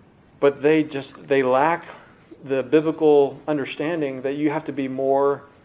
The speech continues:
um, extended in how you explain to them how Christ has been merciful toward them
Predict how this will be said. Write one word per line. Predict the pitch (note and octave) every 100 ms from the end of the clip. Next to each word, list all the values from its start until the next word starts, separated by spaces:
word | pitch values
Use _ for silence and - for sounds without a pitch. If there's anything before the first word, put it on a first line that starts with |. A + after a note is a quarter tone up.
| _ _ _ -
um, | B2 A#2 A2 G#2+ A2+
extended | A#2+ - - F#3 A3 D3+ A#2+
in | C#3+ D#3 C3+
how | A#2+ C#3+ C3
you | B2+ B2 B2
explain | C3+ D#3 - - D3+ B2+ B2+
to | B2+
them | A#2 A#2 B2
how | B2 A#2+ A#2+
Christ | - C#3 C3+ -
has | A#2+
been | B2+ B2
merciful | B2+ - - C3+
toward | - A2+ A2+
them | A#2 C3